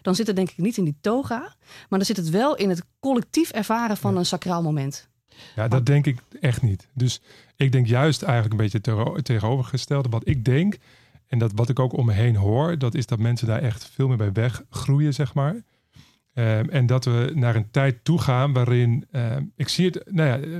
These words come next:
Speaker 2: waarin, eh, dat, dat, zeg maar, hoogambtelijk, of hoe jij dat ook wilt zeggen, zeg maar, dat dat, ehm, maar ja, dat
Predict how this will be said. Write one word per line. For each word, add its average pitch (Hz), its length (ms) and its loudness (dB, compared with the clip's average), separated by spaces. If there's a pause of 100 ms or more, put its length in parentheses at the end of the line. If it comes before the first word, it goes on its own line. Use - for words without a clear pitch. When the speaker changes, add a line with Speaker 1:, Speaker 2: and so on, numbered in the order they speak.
(200)
Speaker 2:
waarin, 127 460 4 (420)
eh, 110 280 0 (180)
dat, 123 340 -2
dat, 123 320 -4
zeg - 180 -4
maar, 107 120 0
hoogambtelijk, 139 720 0
of 123 120 -2
hoe 107 160 0
jij 107 300 -2
dat 131 280 -8
ook 127 120 -2
wilt 110 220 -2 (300)
zeggen, 123 360 0
zeg 123 200 -2
maar, 120 160 2
dat 120 180 0
dat, 123 240 -2 (160)
ehm, 131 380 -2 (840)
maar 139 160 -2
ja, 131 80 2
dat 135 40 0